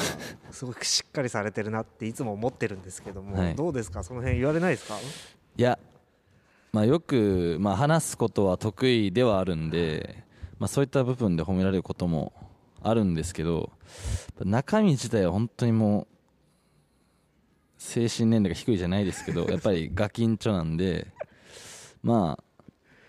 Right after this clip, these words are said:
Speaker 2: まあ、だからこそ、こう、自分の得意分野をうまく使えたらなっていうふうには思ってますね。
Speaker 1: うん。
Speaker 2: やっぱりそのギャップじゃないですけど、
Speaker 1: うん。
Speaker 2: まあ、ある意味これも一つの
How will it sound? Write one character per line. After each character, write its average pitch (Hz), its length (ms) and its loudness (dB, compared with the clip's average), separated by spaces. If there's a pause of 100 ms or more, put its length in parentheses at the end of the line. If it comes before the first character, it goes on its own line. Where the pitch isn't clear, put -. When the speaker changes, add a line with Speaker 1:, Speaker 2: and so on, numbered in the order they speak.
Speaker 2:
ま 113 80 2
あ、 - 20 4
だ 165 140 4
か 185 80 4
ら 143 100 4
こ 127 140 -2
そ、 95 420 2 (640)
こ 98 420 2 (420)
う、 - 60 -20 (880)
自 101 160 -2
分 123 240 4
の 123 100 6
得 123 280 0
意 120 100 6
分 127 260 4
野 92 140 4
を 82 200 -2 (600)
う 117 60 2
ま 131 140 4
く 107 120 -2
使 120 260 0
え 110 60 4
た 90 120 0
ら 87 100 0
な 104 140 2
っ - 20 -4
て - 180 -6
い 85 60 2
う - 20 0
ふ - 120 -4
う - 20 0
に 104 120 4
は 85 260 -2 (220)
思 92 160 0
っ 85 40 -4
て - 140 -6
ま 85 100 -2
す - 120 -10
ね。 78 160 -10 (120)
Speaker 1:
う - 20 -4
ん。 104 40 -2
Speaker 2:
や 101 40 -8
っ - 20 -14
ぱ 131 100 2
り 104 80 2
そ 120 160 0
の 117 180 2 (1080)
ギ 104 100 2
ャ 101 40 2
ッ - 20 0
プ - 160 -2
じ 107 80 4
ゃ 95 40 4
な 92 100 4
い 90 60 0
で 82 100 -2
す - 100 -10
け 80 80 -4
ど、 78 180 0
Speaker 1:
う - 20 -8
ん。 107 40 -10 (1120)
Speaker 2:
ま 123 100 4
あ、 127 40 4
あ 143 40 6
る 143 80 4
意 - 40 4
味 110 100 4
こ 147 120 0
れ 139 80 4
も 127 120 4
一 131 200 0
つ - 140 0
の 85 220 0